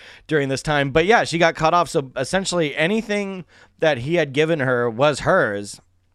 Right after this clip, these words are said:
but no more money coming in 'cause now Pierce is in charge of his finances. Howard, uh, or J. Howard Marshall can't write any more checks. He, he's, first of all, he's incapacitated, you know what I mean? He's virtually unconscious most of this time in the hospital.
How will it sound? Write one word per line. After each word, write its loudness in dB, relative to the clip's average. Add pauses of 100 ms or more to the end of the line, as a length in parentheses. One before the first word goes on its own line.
(360)
but -10
no 2
more 4
money 2
coming -2
in -2
'cause -2
now 4
Pierce 0
is -4
in -4
charge 0
of -6
his -6
finances. -4
Howard, 0 (460)
uh, 2
or 0
J. 0
Howard 2
Marshall -2
can't -2 (500)
write 4
any 0
more 0
checks. 0
He, -2
he's, 0
first 0
of 0
all, 4
he's 0
incapacitated, -2
you -4
know -2
what -2
I -4
mean? -4
He's -6
virtually -4
unconscious -4
most -4
of -8
this -8
time -6
in -10
the -6
hospital. -4